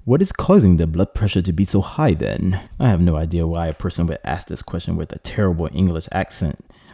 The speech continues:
but in my mind they do. Because it's an intelligent question, and we Americans <laughs> always think that British accents are equated with intelligence. Essential hypertension is genetically encoded.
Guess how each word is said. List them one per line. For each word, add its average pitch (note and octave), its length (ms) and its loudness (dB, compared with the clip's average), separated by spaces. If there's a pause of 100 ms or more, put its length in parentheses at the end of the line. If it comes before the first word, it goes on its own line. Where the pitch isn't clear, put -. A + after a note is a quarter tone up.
but - 140 0
in E2+ 60 2
my F#2 140 2
mind D#2 280 0
they D#2+ 100 -4
do. E2 280 -4 (420)
Because C#3 240 2
it's C3 180 2
an B2 120 6
intelligent A2 560 0
question, G2+ 500 -8 (340)
and G2+ 200 4
we A#2 100 6
Americans F#2+ 580 0
<laughs> - 160 -10
always G#2+ 200 2
think C#2+ 180 -4
that D2 160 -10
British F2+ 380 -6
accents - 440 -6
are G1+ 120 -8
equated - 400 -6
with - 100 -8
intelligence. - 720 -8 (840)
Essential E3+ 460 2
hypertension G2+ 580 2
is E2+ 120 0
genetically F#2+ 760 0
encoded. E2 460 -8